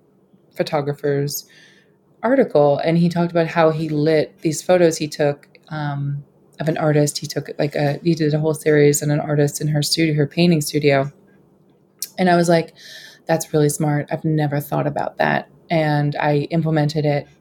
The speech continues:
for an editorial piece I did about brunch, um, where I live in our area for a local magazine. And I,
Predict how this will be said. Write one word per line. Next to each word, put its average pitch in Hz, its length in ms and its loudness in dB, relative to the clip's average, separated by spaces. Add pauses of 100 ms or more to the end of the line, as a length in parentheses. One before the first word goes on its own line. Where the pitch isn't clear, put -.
for 156 280 2 (100)
an 156 140 -2
editorial 202 480 0
piece 185 280 -2
I 165 60 0
did 147 300 0
about 139 380 -6
brunch, 175 560 0 (120)
um, 151 320 -4 (300)
where 139 280 2
I 131 40 -4
live 139 200 -6
in 143 100 -2
our 143 120 -2
area 160 320 2
for 147 140 -4
a 143 60 -4
local 143 240 -8
magazine. 165 600 -2
And 196 140 2
I, 185 140 2